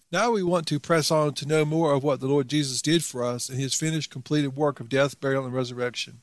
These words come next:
In this article, I want to look at the overcoming Christian's victory over self. Let us define our terms when we talk about self. Self is the serpent life in all of mankind. This is the principle of sin which mankind became one with when he fell in the Garden of Eden.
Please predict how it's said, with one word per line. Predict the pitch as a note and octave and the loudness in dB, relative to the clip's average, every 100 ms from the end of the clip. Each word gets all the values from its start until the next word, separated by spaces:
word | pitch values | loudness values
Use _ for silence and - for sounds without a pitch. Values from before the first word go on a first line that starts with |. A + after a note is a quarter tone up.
| _ _ | _ _
In | C#3 | -2
this | G3 - | -2 0
article, | F#3 F#3+ F3+ | 0 0 2
I | E3 | 2
want | D3+ D3+ | 2 0
to | D3 | 0
look | E3 D#3 | 0 -2
at | C3+ | 0
the | D3 | 2
overcoming | E3+ E3 D#3+ C#3+ C#3 C#3 - | 2 0 0 0 -2 -6 -18
Christian's | - D#3 - C#3+ | -4 -2 0 -2
victory | A#2+ E3 - D3 | 0 0 0 0
over | C#3 C3 | 0 0
self. | A#2 D#3 B2+ A2 - - _ _ _ _ _ | 2 4 4 2 -8 -18 _ _ _ _ _
Let | F3+ A3 | 0 0
us | G3+ | 0
define | - D#3 F3 F3 | 0 2 2 2
our | D#3+ | 0
terms | D3+ E3 D#3 C#3 | -2 0 2 0
when | C#3 | -2
we | B2+ | -6
talk | B2+ C#3+ - | 2 2 4
about | C3 B2+ | -2 0
self. | - C3+ A2 G#2+ - _ - | 0 0 -2 -6 -20 _ -6
Self | A3 A#3 F3 | 0 0 4
is | E3 D3 | 2 2
the | |
serpent | C3 - F3+ E3+ C3+ | 0 4 4 2 0
life | C#3+ C#3+ C3 | 4 4 2
in | C3 | 2
all | C3+ | 4
of | B2+ | 2
mankind. | A#2+ B2+ B2 C3 C3 G#2+ A2 A2 | 0 -6 -4 -4 -4 -4 -8 0
This | E3+ E3+ | 2 4
is | F#3+ | 2
the | D3 | 0
principle | - F#3+ G3 G3+ F#3 | 0 2 2 0 0
of | E3+ | 0
sin | D3+ - F#3+ B2+ | 0 2 2 0
which | B2 B2+ | -6 -6
mankind | D3 D#3+ D#3 D#3+ D3+ D3+ C#3 _ _ _ | -4 -2 0 2 4 2 -4 _ _ _
became | C#3 - F3+ E3+ | -8 2 2 4
one | D3 G3 F#3+ | 6 6 6
with | C#3 B2+ | 2 0
when | - C3+ | -2 -4
he | |
fell | A#2+ E3 E3 | 0 4 4
in | C#3 | 4
the | B2+ | 2
Garden | C#3+ C#3 | 2 2
of | B2+ | 0
Eden. | D3 B2+ A2+ | -4 -4 -8